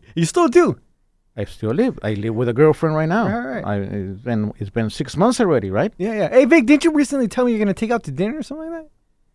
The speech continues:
Speaker 2: To my girlfriend?
Speaker 1: Yeah, you see you're gonna take her out somewhere, remember?
Speaker 2: When did I say that?
Speaker 1: You told me.
Speaker 2: I must have been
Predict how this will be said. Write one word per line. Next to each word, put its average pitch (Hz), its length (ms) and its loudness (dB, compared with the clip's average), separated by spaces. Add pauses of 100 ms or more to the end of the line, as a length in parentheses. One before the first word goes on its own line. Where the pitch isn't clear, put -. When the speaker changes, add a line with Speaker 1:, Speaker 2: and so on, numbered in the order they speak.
Speaker 2:
To 117 100 -8
my 101 140 -4
girlfriend? 247 500 0
Speaker 1:
Yeah, 262 140 -6
you 240 120 0
see 285 160 -4
you're 285 120 -2
gonna 226 180 2
take 226 220 -6
her 214 100 0
out 226 140 2
somewhere, 156 300 -2
remember? 269 340 2
Speaker 2:
When 220 120 2
did 247 160 -2
I 247 80 -2
say 240 240 -6
that? 226 160 -12
Speaker 1:
You 320 120 6
told 349 420 4
me. 262 600 -4 (600)
Speaker 2:
I 127 100 -10
must 143 280 -6
have 104 160 -4
been 101 280 -2